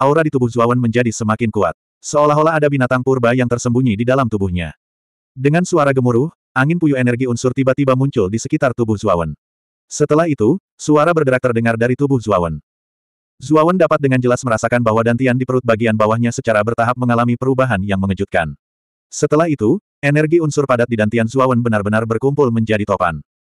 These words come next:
Topan itu berputar tanpa henti segera setelah terbentuk.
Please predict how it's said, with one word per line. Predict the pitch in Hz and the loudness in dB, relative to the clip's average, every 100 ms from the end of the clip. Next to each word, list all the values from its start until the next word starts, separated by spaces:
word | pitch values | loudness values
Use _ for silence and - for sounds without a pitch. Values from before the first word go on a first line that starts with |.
| _ _ _ _ _ - | _ _ _ _ _ -2
Topan | 151 151 180 | 0 2 0
itu | 151 170 | 2 0
berputar | 139 131 131 131 | 2 0 0 0
tanpa | 123 120 | -2 0
henti | 120 120 | -2 -2
segera | 120 120 123 104 | -2 -2 0 0
setelah | - 139 127 | -2 -2 -2
terbentuk. | 117 101 92 | -2 -2 -4